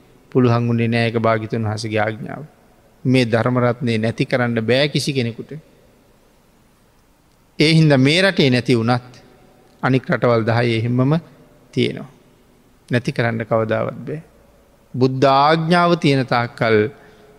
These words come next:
මේ ධර්මයේ එක අබමල් රේණුවක්වත් වෙනස් කරන්න, ඇලපිල්ලක්, ඉස්පිල්ලක්වත් කෙනෙකුට වෙනස් කරන්න බෑ. නැති කරන්න, නැති කරන්න හැදුවට, හැදුවට මුල තියෙන නිසා ආය, ආය, ආය, ආය පැලවෙනවා.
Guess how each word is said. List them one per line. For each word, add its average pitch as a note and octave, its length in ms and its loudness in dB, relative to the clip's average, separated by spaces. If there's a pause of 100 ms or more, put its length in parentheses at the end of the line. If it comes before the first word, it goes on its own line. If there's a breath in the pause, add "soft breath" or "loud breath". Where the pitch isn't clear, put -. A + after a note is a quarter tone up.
(140)
මේ C#3 200 4
ධර්මයේ C3+ 520 2
එක A#2+ 120 -2
අබමල් B2 480 2
රේණුවක්වත් C#3 720 0
වෙනස් B2 260 -4
කරන්න, A#2+ 320 -2 (500 soft breath)
ඇලපිල්ලක්, D#3 640 2 (100)
ඉස්පිල්ලක්වත් F3 800 0
කෙනෙකුට C#3 320 -8
වෙනස් A#2+ 280 -6
කරන්න - 280 -10
බෑ. A2+ 200 -14 (640)
නැති C3 300 0
කරන්න, B2+ 360 0
නැති A#2+ 260 -2
කරන්න C3 340 0
හැදුවට, C3+ 520 2
හැදුවට D3 400 0 (1700)
මුල C#3 360 4
තියෙන B2+ 340 4
නිසා A#2 320 0
ආය, A#2+ 260 0
ආය, A#2 260 -2
ආය, A2+ 380 2
ආය B2+ 200 -2
පැලවෙනවා. C#3+ 500 -10